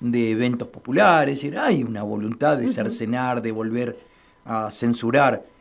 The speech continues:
Speaker 1: y para mí es extremadamente importante que ustedes nos hayan invitado. La verdad que yo lo quiero agradecer enormemente.
Speaker 2: Totalmente.
Speaker 1: Y nos queda
Speaker 2: Totalmente.
Speaker 1: ahora nada más ni nada menos que el
Speaker 2: Continuar con la
Speaker 1: legado
Speaker 2: tarea.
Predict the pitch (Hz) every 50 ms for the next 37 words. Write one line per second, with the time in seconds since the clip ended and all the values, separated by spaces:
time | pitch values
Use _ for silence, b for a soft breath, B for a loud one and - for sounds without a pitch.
0 | b b b - 143 127 120 - 135 135 135 151 170 170 - - - - 139 135
1 | - - - 147 143 156 185 196 185 165 151 147 156 151 - 123 117 - 110 110
2 | - 123 120 113 101 107 104 - - 110 107 104 101 95 - 110 98 98 95 98
3 | 95 92 95 92 - 90 - - 107 104 104 110 113 127 123 113 117 120 117 117
4 | 113 110 - 120 113 110 107 107 107 107 110 113 113 - 160 170 175 175 - -
5 | 123 123 147 156 147 135 120 101 104 104 101 101 104 - - - - - - 170
6 | 151 180 175 180 175 165 160 156 156 - - - 143 135 139 135 - - 170 175
7 | 170 156 151 160 165 160 160 160 165 156 139 - - - 135 139 135 127 127 135
8 | 127 120 131 127 123 120 120 120 127 131 135 135 131 - - 110 117 120 - -
9 | _ _ _ _ _ _ _ _ _ - 226 220 220 240 247 269 269 - 196 208
10 | 208 214 208 196 202 202 202 240 240 240